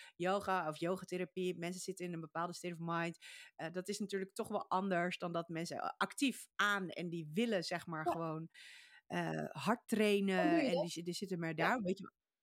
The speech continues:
Speaker 1: dat is natuurlijk ook wel weer een dingetje om dat te herkennen. Dus dat is zeg maar een soort van de eerste fase. En op een gegeven moment ga je dan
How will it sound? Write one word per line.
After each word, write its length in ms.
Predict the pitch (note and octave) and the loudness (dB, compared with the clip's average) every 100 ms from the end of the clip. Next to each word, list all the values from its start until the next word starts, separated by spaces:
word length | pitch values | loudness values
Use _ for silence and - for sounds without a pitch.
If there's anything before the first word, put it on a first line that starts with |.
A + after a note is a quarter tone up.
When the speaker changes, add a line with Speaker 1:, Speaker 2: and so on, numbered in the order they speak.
| _ _ | _ _
Speaker 1:
dat 140 | - G3+ | -4 0
is 120 | G#3 | 0
natuurlijk 380 | G3+ - F#3 F3+ | -2 -2 -2 0
ook 140 | G3+ | 0
wel 200 | A#3 A3 | 4 2
weer 380 | G#3+ G#3+ G#3 G#3 - - _ | 4 2 2 -2 -14 -20 _
een 140 | F#3+ | 0
dingetje 420 | F#3+ G3 F#3+ F#3+ | 2 2 -2 -2
om 220 | - F3 | -2 -4
dat 200 | D#3+ F3+ - | 0 0 0
te 60 | F#3 | -4
herkennen. 760 | D3 E3+ E3 F3 D#3+ G3+ C#4 | 0 0 0 0 0 0 -2
Dus 120 | G#3 | -4
dat 180 | D#3 E3+ | -4 -6
is 100 | E3+ | -6
zeg 180 | - E3 | -6 -6
maar 220 | E3 D#3 | -4 -4
een 60 | D3+ | -4
soort 220 | - D#3+ | -6 -8
van 160 | - D#3 | -8 -8
de 80 | |
eerste 340 | - F#3 F3+ E3 | -2 -2 -2 -6
fase. 380 | - F3 G#3 - - - - - | 0 2 2 -4 -8 -14 -18 -6
En 100 | F3+ | -4
op 100 | F#3+ | -2
een 60 | G3 | 0
gegeven 240 | A3 A3+ | 0 0
moment 160 | G3+ - | -4 -2
ga 120 | F#3 | 0
je 140 | F3+ | 2
dan 320 | F3 E3+ F3 | 2 0 -2